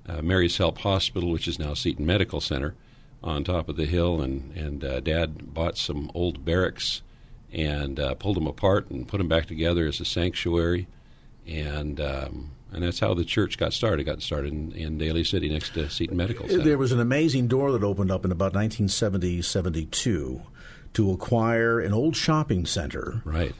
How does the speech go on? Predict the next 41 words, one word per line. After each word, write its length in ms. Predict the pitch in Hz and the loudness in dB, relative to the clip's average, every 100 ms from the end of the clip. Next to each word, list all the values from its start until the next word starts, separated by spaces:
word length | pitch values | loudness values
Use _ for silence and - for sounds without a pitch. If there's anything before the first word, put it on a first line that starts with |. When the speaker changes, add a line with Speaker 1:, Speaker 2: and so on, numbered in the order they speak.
| - | -6
Speaker 2:
up 180 | 92 - | -6 2
in 60 | 117 | 2
the 80 | |
Highlands 500 | 110 156 165 131 117 | 4 4 4 4 4
area 380 | 104 92 90 90 | 4 2 2 2
of 320 | 95 - 95 | 0 0 0
San 280 | - 107 104 | 2 2 2
Bruno. 300 | 95 101 85 | 4 2 2
Tell 260 | 87 175 180 | 0 2 2
us 120 | 147 | 2
that 180 | 104 - | 0 0
story. 460 | - 78 - - - | -2 -2 -4 -10 -6
Speaker 1:
Uh, 140 | 98 | -4
Portola 400 | - 104 107 104 | 2 4 6 6
Highlands. 400 | 98 104 76 - - | 6 4 2 -2 -2
Uh, 220 | 104 92 | 2 2
interesting 480 | 117 127 101 - 85 | 2 2 0 0 -2
story. 500 | - 107 107 82 76 - - - - - - | -2 2 2 2 0 -8 -18 -20 -20 -20 -12
Um, 560 | - 117 113 110 107 110 - - - | 2 6 6 6 6 4 0 -4 -6
you 160 | - 127 | 2 4
know, 100 | 107 | 6
we're 100 | 107 | 6
a 40 | |
little 160 | 127 107 | 4 4
congregation 720 | 113 107 95 92 95 - 90 | 4 4 4 4 4 2 0
of 100 | 82 | 0
a 60 | |
hundred 280 | 87 95 87 | 0 0 0
fifty, 300 | 98 90 95 | 0 0 -2
two 180 | - 90 | 0 0
hundred 240 | 87 85 | 2 0
people, 260 | 87 87 82 | 0 -2 0
give 200 | 82 87 | 0 0
or 60 | 82 | 0
take, 420 | 87 80 78 - | 0 0 -2 -8
and, 500 | 87 85 85 85 87 - - - - - - | -2 0 0 0 -2 -4 -18 -20 -20 -14 -4
um, 800 | 82 82 78 73 73 73 85 92 - - | 0 0 0 -2 -4 -6 -10 -14 -18 -18
one 220 | - 95 95 | -10 -4 -2
of 80 | |
our 160 | 80 76 | -2 2
elders, 560 | 101 143 92 92 - | 4 4 4 4 2